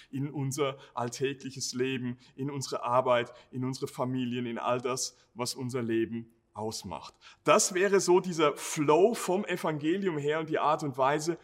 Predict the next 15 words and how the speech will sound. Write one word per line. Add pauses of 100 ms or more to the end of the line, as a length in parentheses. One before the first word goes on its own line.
(320)
wie
ich
das
Evangelium (300)
definiere.
Es
geht
mir
darum, (320)
dass
wir
das
Evangelium (120)
liturgisch
nachvollziehen.